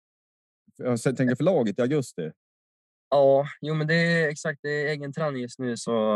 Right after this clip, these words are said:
Speaker 2: ja, men man tränar på lite själv, liksom, och, ja, eh, lite lugnare än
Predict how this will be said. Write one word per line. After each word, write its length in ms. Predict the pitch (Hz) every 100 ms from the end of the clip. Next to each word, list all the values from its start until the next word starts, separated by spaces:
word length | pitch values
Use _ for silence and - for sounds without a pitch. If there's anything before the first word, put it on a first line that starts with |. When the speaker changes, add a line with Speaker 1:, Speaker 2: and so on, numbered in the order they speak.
| 98 104 _ -
Speaker 2:
ja, 120 | 120
men 160 | 117 117
man 160 | 127
tränar 260 | 123 127 123
på 400 | - 127 113 120
lite 240 | 123 120 113
själv, 280 | - 120 107
liksom, 380 | 104 - 101
och, 420 | 104 104 101 - - _ _
ja, 260 | 113 98 196 _ _ _ _ _ _ _ -
eh, 1040 | 95 185 - - - - - - - -
lite 500 | 131 147 135 - 147
lugnare 580 | 135 123 123 123 117 113
än 520 | 110 107 104 104